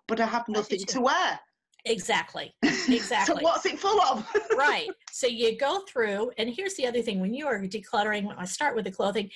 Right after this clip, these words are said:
Speaker 2: one thing you're doing is you're building your decluttering
Speaker 1: Mm.
Speaker 2: muscles, because you're making decisions on easier things a little
Speaker 1: Mm.
Speaker 2: bit.
Speaker 1: Right,
Speaker 2: Everything's hard,
Speaker 1: yes,
Speaker 2: but it's a
Speaker 1: yes.
Speaker 2: little bit easier because
Speaker 1: Yeah.
Speaker 2: you know, and then it's okay to let this pile of clothing go to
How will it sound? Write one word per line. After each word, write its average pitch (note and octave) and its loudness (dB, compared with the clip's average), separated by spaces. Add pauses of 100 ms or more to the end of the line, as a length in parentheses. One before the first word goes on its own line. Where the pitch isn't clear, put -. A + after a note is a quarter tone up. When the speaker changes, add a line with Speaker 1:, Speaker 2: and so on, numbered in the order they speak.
(180)
Speaker 2:
one D4+ 0
thing C#4+ -2
you're A3+ 2
doing A3 2
is F3+ -2
you're E3 -8
building B3+ 2
your E3 0
decluttering F3+ 0
Speaker 1:
Mm. - -20 (100)
Speaker 2:
muscles, E3 0 (320)
because A#3 0
you're A#3+ 2
making B3+ -2
decisions A#3 -4
on F3 -8
easier A3+ -2
things A3 -2
a - -2
little - 2
Speaker 1:
Mm. - -4
Speaker 2:
bit. D#4+ 0 (280)
Speaker 1:
Right, - -2
Speaker 2:
Everything's A3+ 0
hard, A3 0
Speaker 1:
yes, - -20 (260)
Speaker 2:
but B3+ 2
it's F#3 2
a C4+ 2
Speaker 1:
yes. C#4 -2
Speaker 2:
little D#4+ -2
bit B3+ 2
easier A3+ -4
because F#3 -2
Speaker 1:
Yeah. - -
Speaker 2:
you G#3+ -4
know, A3 0 (240)
and G3+ -4
then A3+ 4
it's G3 -2
okay A#3+ 0
to A3 -2
let G#3 0
this A#3 -4
pile G#3 0
of F#3+ -6
clothing F#3+ -2
go F3+ 2
to D#3+ -4